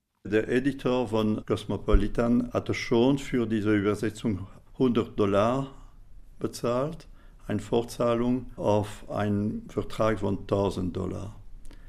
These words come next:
Und dann hat er sich informiert über Vanderpool und hat sich informiert über diesen Text. Und Schriftsteller, die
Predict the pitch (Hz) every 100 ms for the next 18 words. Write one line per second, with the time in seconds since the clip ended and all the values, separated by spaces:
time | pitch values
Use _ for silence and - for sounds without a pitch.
0 | - - - - - - - 101 98 90
1 | 104 120 120 120 - - 98 104 117 104
2 | - 101 87 107 - 104 92 98 110 127
3 | 131 - - 107 101 95 98 90 - -
4 | 107 107 101 107 98 98 - 104 - 104
5 | 196 104 101 101 98 101 101 95 95 95
6 | 95 98 92 95 - 117 123 - - -
7 | - - - - 110 110 107 - - -
8 | 147 - - - - 117 113 113 95 104
9 | 104